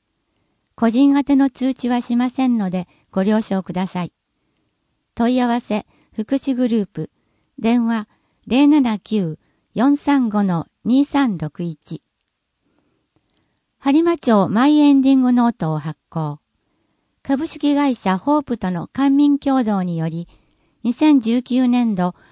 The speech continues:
播磨町マイエンディングノートを作成しました。町内に住所がある人に、福祉グループ窓口で無料でお渡ししています。家族が代理で受け取ることも可。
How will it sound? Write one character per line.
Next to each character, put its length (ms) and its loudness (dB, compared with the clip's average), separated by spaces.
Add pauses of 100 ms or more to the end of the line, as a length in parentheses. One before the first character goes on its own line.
(100)
播 220 4
磨 160 6
町 380 -2
マ 180 0
イ 120 2
エ 120 4
ン 80 4
デ 120 4
ィ 60 4
ン 40 2
グ 100 2
ノ 200 4
ー 40 -8
ト 140 -2
を 80 -2
作 260 -10
成 220 -4
し 160 -8
ま 100 -4
し 160 -14
た。 100 -14 (1400)
町 220 4
内 240 2
に 160 0
住 180 0
所 180 0
が 140 -2
あ 60 0
る 100 -4
人 260 -6
に、 200 -4 (280)
福 220 -2
祉 220 0
グ 120 2
ル 120 4
ー 80 4
プ 160 0
窓 280 0
口 300 -6
で 180 -6 (460)
無 160 2
料 240 6
で 180 0 (220)
お 60 -2
渡 260 0
し 160 -8
し 60 -16
て 140 -4
い 120 -2
ま 160 -4
す。 160 -20 (960)
家 140 -6
族 280 0
が 220 -2 (300)
代 260 0
理 100 -2
で 160 0
受 100 -6
け 140 -4
取 180 -2
る 60 -6
こ 140 -4
と 140 0
も 200 -4
可。 240 -10